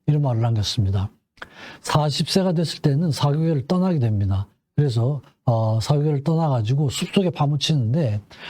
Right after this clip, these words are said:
생제르맹이나 볼로뉴, 어, 파리의 유명한 그 산책길이죠. 거기에서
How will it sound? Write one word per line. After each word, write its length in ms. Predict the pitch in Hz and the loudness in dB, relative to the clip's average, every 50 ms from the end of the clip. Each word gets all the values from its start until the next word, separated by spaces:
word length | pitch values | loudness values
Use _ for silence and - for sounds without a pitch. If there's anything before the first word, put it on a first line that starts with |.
| - - - - | -16 -18 -12 -2
생제르맹이나 720 | - 170 165 135 160 147 151 156 156 160 160 156 147 139 | 0 0 0 2 0 0 0 0 0 0 0 0 0 -2
볼로뉴, 760 | 120 - - 135 131 135 139 143 147 147 139 127 107 98 95 92 - _ _ _ _ - | -2 0 0 0 2 2 0 0 0 0 0 0 0 -2 -4 -6 -10 _ _ _ _ -4
어, 600 | - 113 107 107 104 104 104 104 104 110 98 - - _ - - - - - _ _ - | -2 0 0 0 0 0 0 0 0 -2 -4 -6 -10 _ -8 -4 -4 -6 -8 _ _ 0
파리의 420 | 156 143 143 151 147 147 151 143 | 0 2 2 2 0 2 2 2
유명한 460 | 127 127 131 127 139 139 151 147 131 139 - - - - - | 2 2 2 0 0 0 0 0 -2 -4 -6 -14 -18 -12 -2
그 180 | - 127 120 120 120 - - | 0 0 0 0 -4 -8 -12
산책길이죠. 880 | - - - 139 113 - 143 - - 147 120 107 98 113 143 175 165 - - - - - - - | -6 -2 -2 0 0 0 -2 0 0 0 0 2 0 0 0 -2 -4 -8 -14 -20 -20 -16 -6 0
거기에서 720 | - 165 170 160 165 160 156 147 127 - 180 180 185 180 | 0 2 2 2 2 2 0 0 0 0 0 0 0 -2